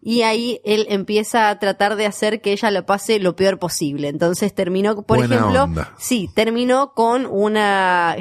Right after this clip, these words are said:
Speaker 1: creo que era una córnea perforada o una cosa así como resarpada
Speaker 2: Sí.
Speaker 1: en, en un hospital, porque todos los cuidados que tienen que tener un director para que no se lastime la estrella, él, digamos, que no los tenía y no se gastaba en que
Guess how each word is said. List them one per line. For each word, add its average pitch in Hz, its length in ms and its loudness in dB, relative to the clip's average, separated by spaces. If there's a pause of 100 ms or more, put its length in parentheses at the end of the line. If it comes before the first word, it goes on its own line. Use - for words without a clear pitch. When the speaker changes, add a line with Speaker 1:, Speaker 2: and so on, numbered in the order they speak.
Speaker 1:
creo 220 140 0
que 214 80 -2
era 202 120 2
una 185 220 0
córnea 208 400 2
perforada 190 800 2
o 160 60 -2
una 175 240 0
cosa 180 240 -4
así 185 200 -4
como 180 220 2
resarpada 202 840 2 (100)
Speaker 2:
Sí. - 80 -10
Speaker 1:
en, 202 380 0
en 202 120 0
un 220 120 2
hospital, 247 580 0 (260)
porque 220 640 0
todos 247 140 4
los 254 120 -2
cuidados 226 380 0
que 170 120 -4
tienen 185 220 -2
que 190 100 -2
tener 202 260 -2
un 196 460 -4
director 190 600 -2
para 202 340 2
que 156 100 -6
no 185 140 2
se 208 160 -2
lastime 240 340 0
la 277 60 -2
estrella, 277 440 0 (280)
él, 226 160 0
digamos, 220 360 0
que 196 360 -2 (180)
no 202 260 0
los 214 300 -2
tenía 220 600 0
y 180 180 -6
no 185 220 0
se 208 260 -2
gastaba 226 720 0 (240)
en 214 320 0
que 170 420 0